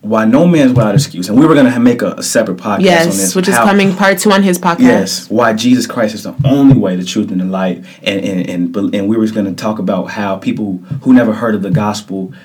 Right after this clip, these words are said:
Speaker 1: uh, any, an innocent person who never heard of the gospel goes to hell.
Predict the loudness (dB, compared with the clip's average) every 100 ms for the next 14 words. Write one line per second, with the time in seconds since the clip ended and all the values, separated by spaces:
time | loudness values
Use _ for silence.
0 | -20 _ -6 -4 2 4 4 0 0 2
1 | 2 0 -4 2 2 2 -2 0 0 0
2 | -2 -2 -4 -4 -4 -6 -6 -8 -6 -4
3 | -4 -2 -2 -4